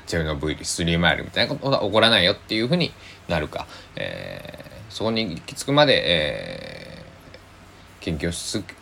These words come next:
続けなければいけない。えーと、滑舌が悪いね。えー、ちょっと歯が痛いもんですいません。えー、研究をし続けなければいけないと、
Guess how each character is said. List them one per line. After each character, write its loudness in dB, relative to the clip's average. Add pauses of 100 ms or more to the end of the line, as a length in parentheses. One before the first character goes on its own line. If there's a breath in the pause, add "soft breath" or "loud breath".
(300)
続 4
け 2 (100)
な 4
け 0
れ 0
ば -4
い -10
け -8
な -6
い。 -14
え 2
ー -8
と、 -4
滑 -2
舌 4
が 12
悪 8
い 2
ね。 0 (340 loud breath)
え -8
ー、 -10
ち -6
ょ -
っ -12
と -10
歯 2
が 8
痛 4
い -2
も -14
ん -14
で -12
す -10
い -6
ま -8
せ -8
ん。 -12 (200)
え -12
ー、 -14
研 2
究 4
を 0
し -2
続 2
け 6
な 2
け 0
れ 2
ば 4
い 6
け 2
な 0
い -4
と、 -16